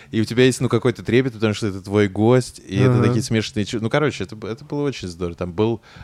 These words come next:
Speaker 1: была девушка, м, э, у меня была сложность, я не мог найти девушку, работающую в секс-шопе.
Speaker 2: М.
Speaker 1: Потому что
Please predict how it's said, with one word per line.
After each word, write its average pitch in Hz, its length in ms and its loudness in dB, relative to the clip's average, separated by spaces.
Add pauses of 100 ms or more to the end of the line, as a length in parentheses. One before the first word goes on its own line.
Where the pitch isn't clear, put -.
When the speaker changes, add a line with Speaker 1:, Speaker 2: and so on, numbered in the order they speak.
Speaker 1:
была 107 580 2
девушка, 101 640 -2 (580)
м, 87 280 -10
э, 87 540 -4 (640)
у 95 40 -14
меня 104 140 2
была 107 160 6
сложность, 120 520 0
я 98 40 -2
не 95 60 -2
мог 104 160 -2
найти 95 320 -2
девушку, 104 480 -2
работающую 92 880 -2
в - 60 -14
секс-шопе. - 600 -8 (220)
Speaker 2:
М. 123 280 -4
Speaker 1:
Потому 87 340 -2
что 87 280 -2